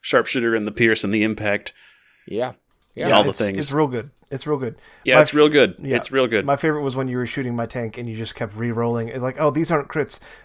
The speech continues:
Speaker 3: but I'm gonna re-roll three at a time until I just get crits."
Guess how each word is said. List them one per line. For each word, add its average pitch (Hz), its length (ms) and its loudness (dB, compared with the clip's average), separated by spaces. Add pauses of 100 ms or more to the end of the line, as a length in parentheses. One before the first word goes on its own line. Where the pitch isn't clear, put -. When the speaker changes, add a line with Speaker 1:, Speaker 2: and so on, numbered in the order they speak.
Speaker 3:
but 135 120 0
I'm 135 140 0
gonna 156 240 4
re-roll 139 320 0
three 139 380 -2
at 123 80 0
a 120 40 -4
time 117 460 -4
until 113 320 -4
I 120 80 -2
just 120 360 -6
get 113 220 -8
crits." - 540 -12